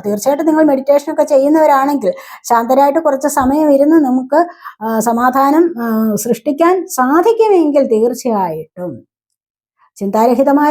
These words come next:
ഒരു അവസ്ഥ നിങ്ങൾക്ക് നിലനിർത്താൻ സാധിക്കുമെങ്കിൽ തീർച്ചയായിട്ടും അവിടെ നിങ്ങൾക്ക് ഇൻട്യൂഷൻ ഉണ്ടാവുന്നു.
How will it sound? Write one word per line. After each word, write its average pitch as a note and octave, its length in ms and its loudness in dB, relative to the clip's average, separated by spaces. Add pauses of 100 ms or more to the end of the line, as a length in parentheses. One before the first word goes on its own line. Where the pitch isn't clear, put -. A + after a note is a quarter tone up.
ഒരു C#4 60 2
അവസ്ഥ C4 320 0
നിങ്ങൾക്ക് C#4+ 440 2
നിലനിർത്താൻ F4 560 2
സാധിക്കുമെങ്കിൽ D4+ 960 0 (380)
തീർച്ചയായിട്ടും A#3 500 0 (100)
അവിടെ C#4 260 0 (120)
നിങ്ങൾക്ക് A#3 500 2 (200)
ഇൻട്യൂഷൻ G#3 520 -2
ഉണ്ടാവുന്നു. E3 580 -10